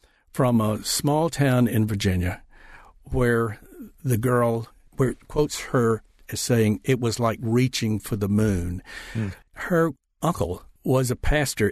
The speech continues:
Speaker 1: at Dexter Avenue Baptist Church in Montgomery before Martin Luther King,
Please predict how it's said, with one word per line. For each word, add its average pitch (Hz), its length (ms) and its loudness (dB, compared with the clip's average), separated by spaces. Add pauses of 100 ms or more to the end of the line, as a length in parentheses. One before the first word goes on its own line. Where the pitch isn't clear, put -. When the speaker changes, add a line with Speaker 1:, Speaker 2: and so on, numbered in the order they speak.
Speaker 1:
at 110 160 -6
Dexter 117 380 0
Avenue 107 240 0
Baptist 107 400 0
Church 107 340 0
in 120 180 2
Montgomery 104 680 0 (200)
before 113 380 2
Martin 110 300 0
Luther 101 200 0
King, 131 360 0